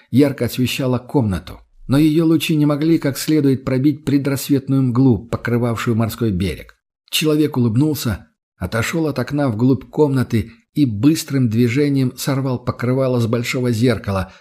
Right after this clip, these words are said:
стоявшего у задней стены. Вмиг оно впитало в себя яркий свет лампы и выбросило в ответ мощный поток света, который, подобно лучу прожектора маяка, ушёл в сторону русской эскадры.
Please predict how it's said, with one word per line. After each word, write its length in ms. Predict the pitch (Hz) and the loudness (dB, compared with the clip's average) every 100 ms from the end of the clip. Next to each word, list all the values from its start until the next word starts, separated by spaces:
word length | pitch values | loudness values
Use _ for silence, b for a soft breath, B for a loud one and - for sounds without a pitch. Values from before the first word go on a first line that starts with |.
| B | B
стоявшего 640 | - 135 127 120 - 117 | -4 0 0 0 -2 -2
у 60 | 113 | 0
задней 360 | 110 110 98 | 2 2 0
стены. 480 | 104 - 104 76 - _ _ _ _ _ | -2 -2 -4 -4 -12 _ _ _ _ _
Вмиг 380 | 131 139 190 165 | 2 4 4 2
оно 180 | 143 139 | 0 -2
впитало 460 | 135 131 156 143 | 0 0 0 -2
в 40 | 123 | -2
себя 220 | 139 135 | -2 0
яркий 440 | 127 127 135 131 | 0 0 -2 -6
свет 280 | 123 135 127 | -4 -4 -4
лампы 460 | 113 139 127 120 113 B B | -4 -4 -2 -4 -6 B B
и 140 | - 143 | 2 2
выбросило 680 | 117 156 139 127 123 120 | 4 2 2 -4 -2 -2
в 60 | 117 | -2
ответ 400 | 120 139 147 - | -6 -2 -2 0
мощный 440 | 110 135 123 131 | 0 0 0 -4
поток 400 | 123 120 120 120 | -4 -4 -6 -6
света, 520 | - 110 135 135 101 B B B B | -4 0 0 0 -8 B B B B
который, 320 | 110 117 117 | -4 -2 -2
подобно 480 | 117 117 131 113 113 | -2 -2 0 0 0
лучу 260 | 120 - | 0 -2
прожектора 580 | 123 113 104 120 - 104 | -2 -2 -2 -2 -2 -2
маяка, 640 | 107 107 104 - 131 110 - _ | 0 -2 -4 -4 -4 -4 -10 _
ушёл 400 | 131 - 143 135 | -2 0 0 -2
в 80 | - | -4
сторону 420 | - 127 117 117 | -4 0 0 0
русской 340 | 117 - - | -2 -4 -6
эскадры. 560 | 107 - - 101 69 - | -6 -6 -6 -6 -6 -14